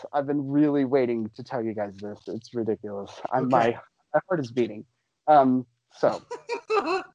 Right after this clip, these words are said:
Speaker 1: like, just get ready for this shit. So, I'm watching this first thing. He's in Egypt. They find a thing.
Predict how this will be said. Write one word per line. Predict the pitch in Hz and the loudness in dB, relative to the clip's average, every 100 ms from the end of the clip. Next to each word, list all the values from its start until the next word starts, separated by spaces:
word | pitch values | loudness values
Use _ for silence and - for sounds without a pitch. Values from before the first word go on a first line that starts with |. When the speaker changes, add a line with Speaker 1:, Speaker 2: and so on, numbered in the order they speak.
| _ _ _ _ - - | _ _ _ _ -20 -2
Speaker 1:
like, | 147 156 - - | 2 2 0 -16
just | - 196 - | -8 -8 -2
get | 202 143 | -4 2
ready | 160 165 | 2 2
for | - | 0
this | 113 110 | -4 -6
shit. | - 110 - _ - | -6 -6 -8 _ 4
So, | 151 113 _ _ _ _ _ | 6 6 _ _ _ _ _
I'm | 160 165 | 0 6
watching | 180 - 226 | 6 6 -2
this | 208 - | -4 -4
first | - 160 - | -4 -4 -2
thing. | 143 127 | -4 -4
He's | 147 139 | -6 -6
in | 175 | -4
Egypt. | 170 139 143 135 _ _ _ - | -4 -2 -4 -4 _ _ _ -8
They | 135 | -6
find | - 165 185 | 2 4 4
a | 185 | 0
thing. | - 143 135 135 | -2 -4 -2 -6